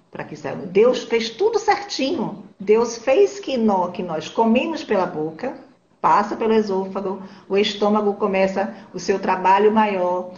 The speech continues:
o intestino delgado com as enzimas digestivas, o intestino grosso armazenando água e a-, e absorvendo água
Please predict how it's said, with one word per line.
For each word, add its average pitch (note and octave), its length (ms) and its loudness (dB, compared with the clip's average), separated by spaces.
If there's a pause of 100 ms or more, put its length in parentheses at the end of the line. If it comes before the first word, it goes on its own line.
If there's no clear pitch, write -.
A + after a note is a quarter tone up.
(160)
o F#3 80 -6
intestino G3+ 580 0
delgado F#3+ 500 2
com G3 60 -2
as G3 140 0
enzimas G#3 480 0
digestivas, F#3+ 1000 -2
o F#3 60 0
intestino G#3+ 560 2
grosso G3+ 420 2
armazenando G3 640 0
água F#3+ 440 2
e G3 120 2
a-, F#3 200 -2
e - 300 -8
absorvendo F#3+ 760 0
água A3+ 480 2